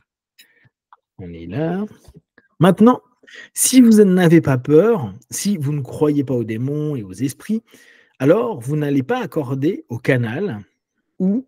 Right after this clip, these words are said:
euh, ils sont de place. Donc, nous disons qu'à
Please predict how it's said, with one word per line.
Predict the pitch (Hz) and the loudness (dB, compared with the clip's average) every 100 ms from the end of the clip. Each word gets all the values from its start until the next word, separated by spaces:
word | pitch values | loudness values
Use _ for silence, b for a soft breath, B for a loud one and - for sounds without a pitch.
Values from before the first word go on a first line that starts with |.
| 127 | -6
euh, | 123 110 | -6 -6
ils | 117 113 | -8 -10
sont | - - 175 220 b b b b b _ _ | -10 -6 -6 -6 b b b b b _ _
de | 120 143 | -2 0
place. | 131 151 - - - - _ - | 2 0 0 -6 -16 -18 _ -4
Donc, | 170 202 - - _ _ - | -2 -2 -8 -20 _ _ -4
nous | 170 | -2
disons | 165 165 147 151 - _ b b b b | 0 0 -2 -4 -12 _ b b b b
qu'à | 143 | -6